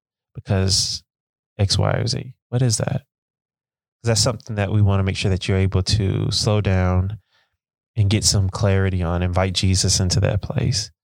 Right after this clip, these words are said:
Invite a friend into that place, a pastor or a therapist, to kinda say, "I got this block to where it's hard for me to really take in comfort, to take in goodness."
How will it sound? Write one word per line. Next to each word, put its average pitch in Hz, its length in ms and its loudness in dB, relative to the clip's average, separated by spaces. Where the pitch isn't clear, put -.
Invite 90 440 0
a 90 40 -2
friend 95 320 0
into 87 220 0
that 95 200 0
place, - 340 -2
a 87 40 -4
pastor - 800 -2
or 95 140 -2
a 90 60 0
therapist, 101 680 -2
to - 80 -20
kinda 98 200 0
say, - 240 0
"I - 120 -2
got 110 200 -2
this 101 160 2
block 87 600 -2
to 123 100 -4
where 95 200 4
it's 95 100 -2
hard 95 280 0
for 104 100 -6
me 92 240 0
to - 120 -2
really 92 240 0
take 85 320 0
in 95 280 -2
comfort, - 540 0
to 110 100 -6
take 95 260 -2
in 90 140 2
goodness." 95 640 -4